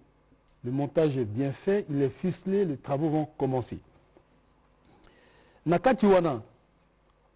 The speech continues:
parc d'attraction au Salama. Donc la deuxième phase du projet, tout compte, on a parc d'attraction, on a centre de conférence, et puis on a centre commercial.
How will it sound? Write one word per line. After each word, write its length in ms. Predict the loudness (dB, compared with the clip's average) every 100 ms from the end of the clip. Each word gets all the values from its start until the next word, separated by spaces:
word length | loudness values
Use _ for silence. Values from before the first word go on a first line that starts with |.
| _ _
parc 240 | 2 4 2
d'attraction 560 | 0 2 -2 2 2
au 40 | 2
Salama. 360 | 0 -2 -4 -16 _ _ _ _ _ _ _ _ _ _ _
Donc 220 | -2 0 4
la 140 | 2
deuxième 440 | 4 2 4 2
phase 220 | 4 2 2
du 100 | 0
projet, 440 | -2 2 2 0 -6 _ _ _ _ _ -6
tout 80 | 0
compte, 180 | 2
on 60 | 2
a 100 | 0
parc 300 | -2 -2 0
d'attraction, 580 | 0 0 -2 -6 -10 -10 _ _ _ _ _ _ _ _ _
on 60 | -4
a 100 | -4
centre 460 | -2 0 0 4 2
de 100 | 4
conférence, 800 | 2 2 0 0 -2 -8 -16 _ _ _ _ _ _ _ _ _ _ _ _ _ _ _ -10
et 60 | -4
puis 140 | 0
on 60 | 0
a 120 | -2
centre 380 | -4 -6 -4 -4
commercial. 520 | -4 -4 -8 -12